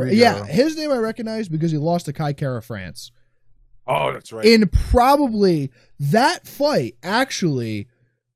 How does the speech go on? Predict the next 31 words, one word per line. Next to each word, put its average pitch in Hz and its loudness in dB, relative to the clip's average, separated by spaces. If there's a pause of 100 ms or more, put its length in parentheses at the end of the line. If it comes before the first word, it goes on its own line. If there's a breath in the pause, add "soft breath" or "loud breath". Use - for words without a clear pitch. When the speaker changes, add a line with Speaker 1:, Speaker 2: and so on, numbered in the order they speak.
(420)
Speaker 2:
is 220 2
a 214 2
fight 202 2
of 175 -2
the 165 -2
year 180 2
contender, 120 -8
if 185 0
I 190 2
remember 180 0
correctly. 113 -10 (720)
Or 214 4
round 190 2
of 160 2
the 139 -2
year. 95 -10
That 185 -2
round 170 0
was 123 -6 (160)
really, 165 2
really 131 -4
solid, 117 -8
if 107 -10
I 120 -8
remember 110 -10
correctly. 104 -12
He 113 -10
got 117 -12
knocked 98 -16
out, 67 -18
though. - -20